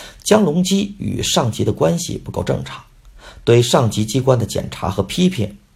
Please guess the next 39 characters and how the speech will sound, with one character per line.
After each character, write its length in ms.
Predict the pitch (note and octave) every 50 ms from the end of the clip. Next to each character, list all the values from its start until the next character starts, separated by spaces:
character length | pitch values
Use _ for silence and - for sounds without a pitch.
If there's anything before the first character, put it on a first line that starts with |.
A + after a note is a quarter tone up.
| _ _ _ _
不 160 | - D#2+ -
够 180 | - - - -
虚 220 | - - - D#2+
心。 320 | E2+ - - F#2 F#2 - - - - - _ - - - - - _ _ _ _ _ _ _ - - - _ _ - _ _ _ _ - - - _ _ _ - - _ _ _ _
鉴 260 | - - C3 G#2+ F#2+
于 280 | F2 E2 E2 E2+ F#2 -
一 160 | - D2+ D#2
九 140 | B2 A2 F2+
五 180 | E2 E2+ - -
四 180 | - - G#2
年 160 | F2+ D#2+ D2+ F#2+
七 180 | - - - B2
月 80 | G#2+
一 180 | F2 D2+ E2+ A2
日 240 | A#2+ A2 G2+ - - - - - - -
市 240 | - - - C#3 A#2
高 280 | - - D#3 D#3 D#3+ D#3+
校 320 | D#3 - - B2 - - - - _
党 240 | - - - G#2+ A#2+
委 100 | A2 - -
办 180 | - A#2+ G#2+ -
公 160 | - F#2 F2+
室 300 | - - - F2 - - - _ - - _ - - - - _ - - - _ _ _ _ _ -
四 140 | - - F3
中 160 | F#3 F#3+ F#3
全 180 | F#3 - G#2 A#2+
会 220 | B2 B2+ G2+ F#2
决 240 | - - F2+ F2 F#2+
议 220 | A2+ B2+ A2 - -
学 240 | - - - F#2+ F#2
习 380 | - - - F#2 - - - - _ _
第 140 | - A#2+ A2+
一 100 | B2+ C3+
阶 200 | C3+ - C3 C3
段 240 | C3 A#2+ G#2+ - - - - - - -
总 240 | - - - - - -
结 220 | - - C#2+ D2
材 200 | D2 - - - - -
料， 160 | - -